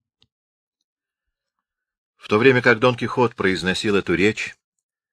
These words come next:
священник уговаривал стражников принять в соображение, что Дон Кихот повреждён в уме, о чём они могут судить по его словам и поступкам, и прекратить это дело,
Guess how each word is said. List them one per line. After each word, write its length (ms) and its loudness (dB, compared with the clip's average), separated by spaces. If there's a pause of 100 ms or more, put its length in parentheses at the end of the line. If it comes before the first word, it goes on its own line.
(160)
священник 720 -4
уговаривал 600 0
стражников 840 -6
принять 440 -2
в 80 -18
соображение, 760 -4
что 240 -8
Дон 200 -6
Кихот 460 -6 (800)
повреждён 600 -4
в 80 -8
уме, 420 -4 (1160)
о 100 -6
чём 260 -2
они 140 0
могут 320 -2
судить 340 -6
по 80 -8
его 240 -2
словам 460 -4
и 20 -6
поступкам, 840 -12 (800)
и 100 -6
прекратить 680 0
это 220 -4
дело, 500 -6